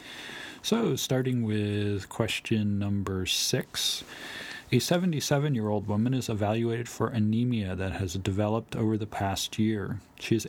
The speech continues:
asymptomatic and is active and able to engage in her usual activities without shortness of breath or excessive fatigue. Medical history is significant for hypertension and hyperlipidemia, for which she takes lisinopril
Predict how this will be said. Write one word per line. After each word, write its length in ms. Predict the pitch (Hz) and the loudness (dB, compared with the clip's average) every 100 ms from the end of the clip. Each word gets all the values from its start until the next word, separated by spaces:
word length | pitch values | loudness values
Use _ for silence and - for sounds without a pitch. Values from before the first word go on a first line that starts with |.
| - | 0
asymptomatic 840 | 135 - 139 120 113 101 101 110 | 2 2 -2 0 0 2 0 -2
and 120 | - 117 | 0 0
is 140 | 104 | 0
active 460 | - 107 - 139 135 | 0 -2 0 -2 0
and 160 | 135 | -2
able 260 | 107 104 113 | 0 0 -2
to 140 | - | -2
engage 480 | 110 98 107 107 107 | -2 0 2 2 0
in 120 | 117 | 0
her 140 | 104 110 | 0 0
usual 560 | 92 104 110 131 123 | 0 0 0 -2 -2
activities 680 | 127 117 - 113 104 107 - | -2 -4 0 0 2 0 0
without 300 | 110 101 - | 0 0 -2
shortness 480 | - 120 165 139 143 | 0 0 2 0 0
of 140 | 117 | -2
breath 340 | 113 107 - | -2 -2 -2
or 140 | 120 104 | -2 -2
excessive 500 | - - 104 - 104 | -2 -4 -2 -2 -4
fatigue. 600 | - 107 - 107 101 104 - - - - - - - | -4 -4 -2 -2 -2 -10 -18 -20 -20 -20 -20 -20 0
Medical 320 | 127 151 143 | 4 4 0
history 380 | 101 107 - 117 | -2 -2 0 0
is 100 | 110 | 0
significant 600 | - 110 113 - 117 135 | -2 0 0 2 0 0
for 160 | - 101 | -2 -2
hypertension 840 | - 117 - 147 143 147 - 156 | 2 0 0 -2 0 0 0 -2
and 200 | 180 104 | 0 0
hyperlipidemia, 1040 | 92 123 - 131 131 - 120 110 98 104 107 | 0 0 0 0 0 0 0 2 0 -4 -4
for 160 | - | -2
which 180 | 107 104 | -2 0
she 120 | - | -2
takes 360 | 113 107 98 - | -2 -2 -4 -4
lisinopril 760 | 104 95 113 123 - 135 139 | -4 0 0 0 0 -2 -2